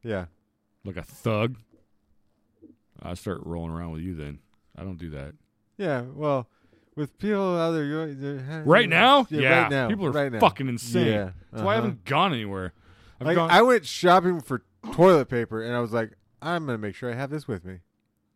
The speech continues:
Speaker 2: I don't fucking blame you. Like, look what the fuck, dude. Like,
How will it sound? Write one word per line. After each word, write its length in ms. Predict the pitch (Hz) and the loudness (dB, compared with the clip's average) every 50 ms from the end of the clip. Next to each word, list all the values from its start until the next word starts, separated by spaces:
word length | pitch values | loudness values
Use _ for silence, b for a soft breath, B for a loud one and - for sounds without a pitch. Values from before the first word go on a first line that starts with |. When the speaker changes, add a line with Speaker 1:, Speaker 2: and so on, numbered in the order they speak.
| _ _ _ _ _ - | _ _ _ _ _ -6
Speaker 2:
I 80 | 139 | -2
don't 160 | 156 180 165 | -2 -2 -2
fucking 320 | - - 185 - - 151 127 | -2 -4 -4 -2 -2 -2 0
blame 280 | 120 135 165 202 202 185 | 2 2 2 4 4 2
you. 200 | 185 196 208 190 - _ _ _ _ _ _ | 2 2 0 -4 -8 _ _ _ _ _ _
Like, 140 | - 147 139 143 | -6 -6 -4 -4
look 140 | 170 175 | -4 -4
what 100 | 196 196 | -4 -4
the 100 | - 185 | -4 -4
fuck, 400 | 156 - - 208 233 214 151 - | -4 -2 0 2 2 2 2 0
dude. 280 | - 123 123 139 165 185 | 0 2 4 4 4 2
Like, 280 | 165 135 123 117 104 | 2 0 0 0 -2